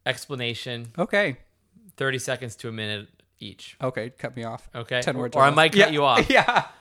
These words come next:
Speaker 1: Okay. Uh, all right. So, if you were to sum up your life in a paint color sample, like you got at Home Depot,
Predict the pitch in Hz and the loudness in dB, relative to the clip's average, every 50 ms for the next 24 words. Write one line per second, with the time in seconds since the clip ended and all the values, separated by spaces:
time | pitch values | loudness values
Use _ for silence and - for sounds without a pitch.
0 | - - 131 131 123 139 139 135 135 143 170 180 - _ _ _ _ _ _ _ | -6 -2 -2 -2 0 2 4 4 4 4 2 -2 -6 _ _ _ _ _ _ _
1 | _ _ _ - 127 127 127 127 143 151 143 131 123 - - 170 156 127 107 - | _ _ _ -2 0 2 2 4 4 4 4 2 0 -2 0 0 0 0 -2 -6
2 | _ _ - - - - _ _ _ _ _ - - 151 135 160 196 214 240 254 | _ _ -20 -20 -20 -20 _ _ _ _ _ -8 -8 -6 -6 -4 -4 -2 0 0
3 | 208 180 151 - - - 202 190 196 208 208 214 - 175 175 170 170 165 156 156 | 0 0 -2 -4 -6 -2 -2 0 0 -2 -4 -6 -6 -4 -4 -4 -6 -8 -10 -8
4 | 139 131 127 113 107 104 104 101 - - - - - - _ _ _ _ _ _ | -4 -2 0 0 0 0 -2 -6 -10 -16 -16 -16 -18 -20 _ _ _ _ _ _
5 | _ _ _ _ _ - _ _ - 131 131 127 123 117 113 113 110 131 131 _ | _ _ _ _ _ -20 _ _ -4 -4 -2 0 0 0 0 0 -2 -6 -10 _
6 | _ - - 151 156 147 151 - - - - 135 123 117 113 113 113 117 117 - | _ -14 -10 -8 -8 -8 -8 -10 -10 -8 -4 -2 0 0 0 0 -2 -4 -10 -12
7 | - - 131 117 107 107 101 - 98 95 98 101 - _ _ _ _ _ _ _ | -10 -8 -4 -4 -4 -4 -6 -6 -8 -8 -8 -10 -18 _ _ _ _ _ _ _
8 | _ _ _ _ _ _ _ _ _ _ _ _ _ _ _ _ _ _ _ _ | _ _ _ _ _ _ _ _ _ _ _ _ _ _ _ _ _ _ _ _
9 | - - 113 110 104 113 117 127 120 120 120 113 120 123 123 120 117 123 127 123 | -8 -6 -6 -6 -6 -2 0 2 4 4 2 2 -2 -4 -4 -4 -4 -4 -4 0
10 | - 143 139 147 156 156 | 0 2 2 2 0 -4